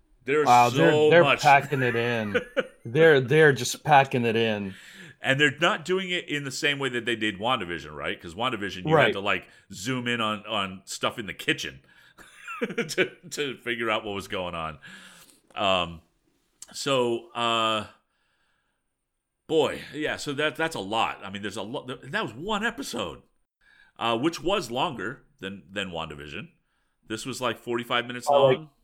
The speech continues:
Speaker 2: no, well, it was forty-five minutes long with the, with the credits.
Speaker 1: Oh, I thought it was forty-nine with the credits, but okay, forty-five, whatever. Uh, still longer than the twenty,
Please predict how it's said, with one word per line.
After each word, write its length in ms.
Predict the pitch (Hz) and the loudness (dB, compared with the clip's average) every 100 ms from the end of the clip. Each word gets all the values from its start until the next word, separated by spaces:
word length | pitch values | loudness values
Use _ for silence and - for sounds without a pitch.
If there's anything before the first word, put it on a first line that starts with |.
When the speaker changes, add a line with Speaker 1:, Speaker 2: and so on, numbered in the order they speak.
| _ _ _ _ _ | _ _ _ _ _
Speaker 2:
no, 380 | 160 175 190 185 | 0 8 10 10
well, 240 | 175 190 190 | 10 10 10
it 60 | |
was 140 | 190 220 | 6 0
forty-five 480 | 220 240 214 202 | 0 0 4 4
minutes 280 | 180 170 - | 4 0 -2
long 280 | 156 151 120 | 0 0 0
with 300 | 120 147 120 | 0 0 2
the, 640 | 127 127 120 113 110 104 90 92 - _ - | 2 4 4 4 2 -2 -6 -16 -20 _ -12
with 880 | 139 123 117 110 113 113 147 120 104 | -10 -10 -12 -16 -14 0 0 0 0
the 100 | 117 - | -2 -2
credits. 600 | - 147 123 - - - - | 2 6 6 4 -8 -14 -12
Speaker 1:
Oh, 80 | 95 | -8
I 100 | 101 | -6
thought 120 | 120 | -4
it 40 | |
was 100 | 95 - | -6 -6
forty-nine 580 | 104 85 82 82 80 | -10 -10 -8 -8 -10
with 120 | 73 67 | -12 -18
the 60 | |
credits, 360 | - 76 69 - | -14 -14 -14 -12
but 160 | 120 | -8
okay, 320 | 123 143 104 104 _ _ | -8 -4 -4 -4 _ _
forty-five, 460 | 131 113 107 98 98 | -8 -8 -4 -6 -4
whatever. 360 | 110 107 95 - - - - | -6 -4 -6 -12 -20 -20 -8
Uh, 180 | - 113 | -4 -4
still 300 | - 175 143 | -4 -2 -2
longer 340 | 113 127 135 | 0 -4 -4
than 200 | 123 120 113 | -6 -6 -6
the 140 | 107 | -10
twenty, 1200 | - 123 120 117 113 110 107 104 101 98 98 87 | -10 -8 -6 -4 -4 -4 -4 -6 -6 -6 -8 -14